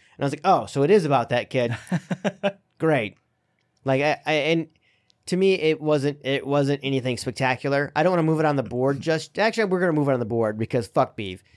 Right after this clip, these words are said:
Speaker 1: He's like, "Oh, I'm gonna defend it, blah, blah, blah, blah, blah. You can't watch an episode and then judge it." Well, I watched eight, motherfucker, and it was trash.
Speaker 2: I didn't,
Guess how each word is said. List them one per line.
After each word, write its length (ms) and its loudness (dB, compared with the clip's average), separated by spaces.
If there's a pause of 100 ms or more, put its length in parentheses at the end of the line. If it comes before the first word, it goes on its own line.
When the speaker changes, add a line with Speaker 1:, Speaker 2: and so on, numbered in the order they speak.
(160)
Speaker 1:
He's 160 4
like, 120 -4
"Oh, 80 0
I'm 160 2
gonna 140 -2
defend 380 -2
it, 100 -12
blah, 160 -2
blah, 100 -8
blah, 220 0
blah, 100 -6
blah. 260 0
You 140 -4
can't 220 0
watch 220 0
an 80 -4
episode 380 2
and 100 2
then 120 0
judge 280 0
it." 120 -10 (180)
Well, 120 0
I 60 4
watched 300 2
eight, 200 -2
motherfucker, 580 -2 (240)
and 80 -2
it 60 0
was 120 -2
trash. 600 -6 (220)
Speaker 2:
I 200 -2
didn't, 440 -6